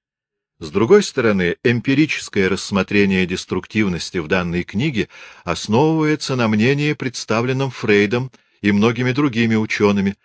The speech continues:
согласно которому природа человека существует. Из этой предпосылки в действительности исходит вся динамическая психология.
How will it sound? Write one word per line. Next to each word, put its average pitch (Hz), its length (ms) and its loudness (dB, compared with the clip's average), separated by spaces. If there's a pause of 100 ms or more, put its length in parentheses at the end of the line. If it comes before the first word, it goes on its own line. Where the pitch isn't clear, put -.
(300)
согласно 92 600 -2
которому 131 520 2
природа 110 560 2
человека 107 720 -2 (240)
существует. 90 1120 -4 (800)
Из 95 180 -2
этой 107 280 4
предпосылки 98 840 -2 (280)
в 87 120 -8
действительности 98 1000 -2
исходит 127 560 -2 (180)
вся 127 600 -2
динамическая 98 1000 -2
психология. 76 1000 -8